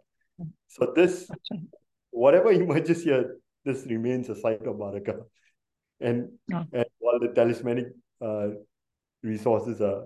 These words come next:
Speaker 1: are being circulating from Singapore to Boston. Yeah.
Speaker 2: Yeah. Right, right. Wonderful, wonderful.
Speaker 1: Mm-hmm.
Speaker 2: There's an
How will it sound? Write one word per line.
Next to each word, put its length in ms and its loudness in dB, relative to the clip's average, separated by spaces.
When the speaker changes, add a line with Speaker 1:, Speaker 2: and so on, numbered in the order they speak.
Speaker 1:
are 140 -8
being 440 -6
circulating 640 -2
from 400 -4
Singapore 400 -4
to 80 -8
Boston. 420 -10
Yeah. 100 -14
Speaker 2:
Yeah. 180 2
Right, 300 4
right. 360 2
Wonderful, 560 0
wonderful. 560 0
Speaker 1:
Mm-hmm. 140 -18
Speaker 2:
There's 220 6
an 160 6